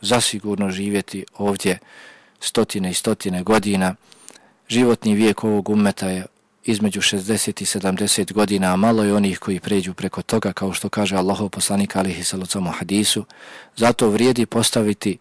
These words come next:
pitanje kakav je propis toga i toga i drugu vrstu pitanja, nalazim se u takvoj i takvoj situaciji, šta da radim.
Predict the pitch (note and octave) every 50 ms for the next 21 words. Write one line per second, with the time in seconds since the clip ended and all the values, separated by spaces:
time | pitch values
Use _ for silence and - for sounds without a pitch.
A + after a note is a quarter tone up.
0 | _ _ - A2+ A#2+ A#2 - - A2+ G2+ F#2+ F#2+ F#2 - C3 C3+ - - C3+ A#2+
1 | A#2+ A2 - - A#2 A2+ G#2+ - - G2+ - - - A2 G#2 G2+ G2+ F#2+ F#2 -
2 | - A#2+ A#2 G#2+ A#2 G#2+ G#2+ - - - - - - _ _ _ _ - A2 G#2
3 | G#2 A#2+ B2 A2 A2+ G#2 G2 F#2+ G#2+ A2 G#2 - - G2 - - A2 A2+ A2+ -
4 | A#2 A2 G#2 G2+ G2+ G#2+ A#2 B2 A#2+ A#2 A2 G2+ G#2+ G2+ G2 - - G2+ F#2+ -
5 | - A#2+ A2 - - A2 G2+ G2 - - A#2 A2+ - - A2 G2+ F2+ - G#2+ -
6 | - G#2 G2+ G2 F#2+ - - G2+ F2 - - - G#2+ F2+ F2+ F2 - - D#2 D2+
7 | - - D2+ - -